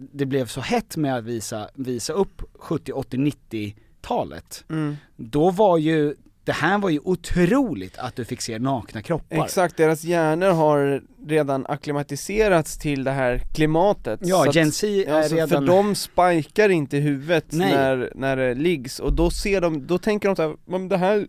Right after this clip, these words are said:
Speaker 2: det här tillför inte jättemycket till historien."
Speaker 1: Nej, precis.
Speaker 2: Och jag, jag vill, jag vill liksom, oh, jag, jag behöver inte se alla karaktärer ha sex med varandra.
Speaker 1: Nej.
Speaker 2: Det, det är inte därför jag vill kolla på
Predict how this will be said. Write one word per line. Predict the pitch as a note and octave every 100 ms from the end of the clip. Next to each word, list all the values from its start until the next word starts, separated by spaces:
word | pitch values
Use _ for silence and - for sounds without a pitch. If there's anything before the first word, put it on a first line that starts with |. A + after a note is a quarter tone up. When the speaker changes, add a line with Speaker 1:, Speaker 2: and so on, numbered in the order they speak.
| -
Speaker 2:
det | E3+
här | F#3
tillför | - G3+ -
inte | G#3 E3
jättemycket | F#3 - D#3+ G3+ -
till | E3
historien." | - A3 G#3 B2+
Speaker 1:
Nej, | D#3+ E3+
precis. | E3+ - G3+
Speaker 2:
Och | D#3
jag, | E3 D3
jag | E3
vill, | F#3+ F#3+ E3 - _ - - _ _ _ _
jag | F#3+ F#3+ E3+
vill | D#3
liksom, | D3+ D#3+ D#3 - -
oh, | - C#3 - D3+ - _ _ - -
jag, | E3+ -
jag | F3+
behöver | G3+ A3
inte | G#3 F3+
se | G3
alla | D3 F#3 D#3+
karaktärer | E3+ D#3+ E3+ D#3+
ha | D3
sex | D#3+ G3+ -
med | B2+
varandra. | A2+ G#2+
Speaker 1:
Nej. | E3 D#3+ C#3+ - _ _ _ - _ -
Speaker 2:
Det, | - -
det | - D#3+
är |
inte | E3 E3
därför | E3+ E3 D3+ D3
jag | C#3 C3
vill | B2 A#2+ C3 _ _ _ _
kolla | - C#3+ C3
på | B2+ B2 A#2